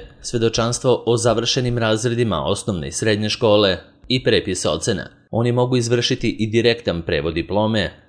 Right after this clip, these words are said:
i dodatka diplomi sa hebrejskog jezika na poljski. Svakako će kompletno obraditi i naučne radove, odnosno uverenja o položenim ispitima, kao i rezultate naučnih istraživanja, te seminarske radove,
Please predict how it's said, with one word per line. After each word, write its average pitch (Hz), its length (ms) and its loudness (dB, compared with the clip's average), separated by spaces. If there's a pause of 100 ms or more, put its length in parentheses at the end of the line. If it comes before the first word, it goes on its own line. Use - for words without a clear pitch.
i 117 240 -2
dodatka 113 480 0
diplomi 87 540 -2 (200)
sa - 160 -2
hebrejskog 117 600 0
jezika 104 480 0
na 104 200 -2
poljski. 82 600 0 (220)
Svakako 98 500 0
će 101 140 -2
kompletno 101 540 0
obraditi 98 640 2 (260)
i 113 140 0
naučne 110 520 -2
radove, 92 440 2 (220)
odnosno 120 480 2
uverenja 117 460 0
o 71 100 -6
položenim 104 520 2
ispitima, 92 520 -2 (340)
kao 101 220 4
i 113 80 6
rezultate 117 600 2
naučnih 107 480 0
istraživanja, 104 720 0 (240)
te 113 120 2
seminarske 117 680 -2
radove, 113 500 2